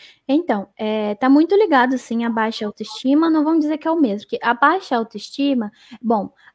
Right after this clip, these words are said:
a síndrome impostora, ela estaria mais ligada a questões, é, de desfavo-, desfavorecer sua performance,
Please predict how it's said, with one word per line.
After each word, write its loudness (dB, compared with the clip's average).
a 2
síndrome 2
impostora, 0
ela 4
estaria 0
mais 2
ligada 2
a -2
questões, -2
é, -2
de -8
desfavo-, 0
desfavorecer -2
sua -2
performance, -2